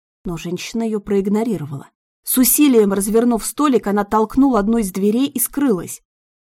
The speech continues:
"Она меня не увидела", поняла Лиза. Ведь и правда, видеть то, что происходит в другом измерении, могут только ведьмы,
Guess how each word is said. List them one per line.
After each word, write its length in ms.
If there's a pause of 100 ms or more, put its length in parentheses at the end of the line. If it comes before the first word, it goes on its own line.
(300)
"Она 160
меня 300
не 140
увидела", 600 (200)
поняла 320
Лиза. 320 (520)
Ведь 200
и 40
правда, 580
видеть 300
то, 140
что 180
происходит 600
в 100
другом 360
измерении, 560
могут 360
только 320
ведьмы, 600